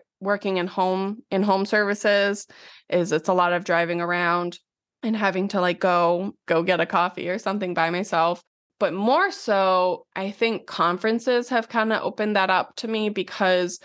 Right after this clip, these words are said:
if I'm traveling to a conference, you know, I am researching every single restaurant I can find that is somewhat close,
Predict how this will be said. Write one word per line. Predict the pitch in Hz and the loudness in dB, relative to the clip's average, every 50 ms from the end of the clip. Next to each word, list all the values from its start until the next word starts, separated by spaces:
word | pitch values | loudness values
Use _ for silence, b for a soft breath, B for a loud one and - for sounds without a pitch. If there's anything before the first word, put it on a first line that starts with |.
| B B B B B B B - | B B B B B B B -8
if | 196 - | -2 0
I'm | 214 214 226 226 | 2 2 2 0
traveling | - 233 202 196 190 190 208 202 196 202 | 0 0 2 2 2 0 0 0 -2 -4
to | - - 220 196 185 180 170 | -6 -8 -6 -4 -2 -2 -2
a | 175 | -2
conference, | 175 - 165 160 180 - 196 202 208 208 - - | -2 -2 -2 -2 0 0 0 0 0 -2 -4 -4
you | 208 196 190 190 | -2 -2 0 0
know, | 185 185 180 180 175 175 175 180 185 208 226 247 240 - | 0 2 2 2 2 4 4 2 2 0 -2 -4 -4 -6
I | - 185 190 190 | -6 -4 -2 0
am | 196 208 202 190 180 175 175 175 | 0 2 2 2 2 0 0 0
researching | 175 190 202 226 240 - - 208 190 190 - - 180 175 180 180 185 - _ - | 0 2 0 0 0 0 0 0 0 0 0 0 0 0 0 -2 -4 -2 _ 0
every | 233 247 262 277 285 - - - 311 320 330 330 349 | 2 2 0 0 -4 -6 -2 0 2 2 4 2 2
single | 349 - - - 285 277 277 262 247 233 233 | 0 -2 -2 -2 0 0 2 2 2 2 2
restaurant | 208 190 190 214 - - 196 180 175 165 - | 2 0 0 0 -2 -2 -2 -2 -2 -2 -2
I | - 180 190 | -4 -4 -4
can | 185 - 190 185 | -4 -6 -6 -4
find | 185 - 180 170 180 180 185 185 185 185 185 190 202 B B B B B B B _ - | 0 0 0 2 2 2 0 0 -2 -2 -4 -6 -10 B B B B B B B _ 0
that | 185 180 180 | 2 2 4
is | 170 160 156 165 196 - - - - - | 4 2 2 0 -4 -8 -12 -14 -14 -14
somewhat | - - - 233 233 233 226 214 185 - - | -6 -2 0 0 2 2 2 2 2 0 -2
close, | - - 180 175 170 165 175 175 - | -2 0 0 2 2 0 -2 -4 -8